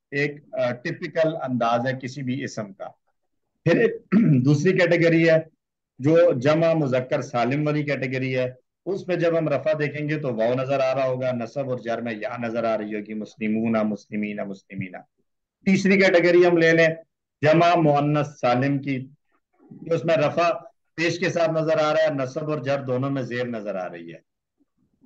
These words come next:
ठीक है, इन सब जगहों पर क्या है, कहीं पर हरकत बदल रही है कि ये जो पांच हैं इनके अंदर जो तब्दीली आएगी वो उन अभी तक जो हमने जितनी पढ़ी है उन सब से हटकर एक different अंदाज की तब्दीली आएगी रफा, नसब और जर में।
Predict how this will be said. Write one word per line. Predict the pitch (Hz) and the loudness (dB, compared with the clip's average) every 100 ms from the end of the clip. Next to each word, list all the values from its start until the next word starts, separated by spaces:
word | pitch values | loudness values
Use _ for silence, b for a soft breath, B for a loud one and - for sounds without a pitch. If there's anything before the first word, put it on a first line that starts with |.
| - | -20
ठीक | - - 139 | -14 -8 0
है, | 156 156 - - 147 | 0 0 -8 -10 -4
इन | 147 | 0
सब | 165 151 | 2 2
जगहों | 165 160 | 0 0
पर | 151 151 | -2 -2
क्या | 160 156 | 0 0
है, | 147 | 0
कहीं | 147 139 | -2 -4
पर | 143 123 | -2 -2
हरकत | 127 123 147 | -2 -2 -6
बदल | 135 131 139 | -4 -6 -6
रही | 135 135 | -4 -6
है | 120 | -4
कि | 117 - _ _ _ _ _ - | -8 -12 _ _ _ _ _ -2
ये | 202 | 2
जो | 254 | 2
पांच | - 165 165 131 | 2 0 0 0
हैं | 170 175 | -4 -4
इनके | 208 233 247 214 | -2 0 0 0
अंदर | 190 190 180 | 0 -2 -2
जो | 196 | -2
तब्दीली | - 160 139 156 180 | -2 -4 -4 -4 -2
आएगी | 180 180 180 | -2 -4 -6
वो | 185 190 | -6 -6
उन | 185 175 175 | -6 -6 -4
अभी | 156 180 | -2 -2
तक | 185 | -4
जो | 170 170 | -6 -6
हमने | 170 | -6
जितनी | 151 131 165 | -6 -8 -6
पढ़ी | 160 170 175 | -4 -4 -4
है | 175 | -4
उन | 165 | -4
सब | 143 165 160 | -4 -4 -4
से | 175 | -2
हटकर | 135 135 170 160 | -2 -4 -4 -4
एक | 156 | -6
different | 139 131 156 156 | -8 -8 -6 -2
अंदाज | 147 127 120 117 | -2 0 0 -2
की | 131 113 | -6 -10
तब्दीली | 113 101 107 104 | -8 -8 -6 -4
आएगी | 95 90 90 95 | -4 -4 -6 -4
रफा, | 107 113 | -2 -2
नसब | 107 98 107 95 | -4 -6 -8 -12
और | 92 | -10
जर | 92 | -8
में। | 85 | -8